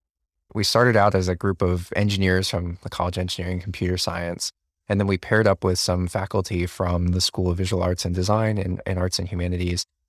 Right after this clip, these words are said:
and then in the Nicholson School for the game design aspect inside the College of Sciences.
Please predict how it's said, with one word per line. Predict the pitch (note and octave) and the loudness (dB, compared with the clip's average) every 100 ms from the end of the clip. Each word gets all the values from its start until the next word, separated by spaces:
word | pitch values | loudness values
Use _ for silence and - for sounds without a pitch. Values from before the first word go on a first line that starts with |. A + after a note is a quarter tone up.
| _ | _
and | - | 2
then | F#2+ F2+ | 2 2
in | |
the | F2 | 0
Nicholson | F2+ F#2 F#2+ - F2+ | -2 -2 -2 0 0
School | - F#2 F2+ F2+ | 2 2 4 2
for | - F2+ F2 F2 _ _ _ | 0 2 2 0 _ _ _
the | - | -8
game | F2+ F#2+ F2+ | -2 0 0
design | F#2+ F#2 F2+ | 0 0 -2
aspect | F2+ - - - | -2 -4 -6 -8
inside | F#2+ - F#2+ | -6 -4 -6
the | |
College | G2 F#2+ F#2 F#2+ | -4 -2 -2 -2
of | |
Sciences. | F#2 F#2 F#2+ F#2+ G2+ F#2 F#2 | -2 0 0 -2 -2 -2 -4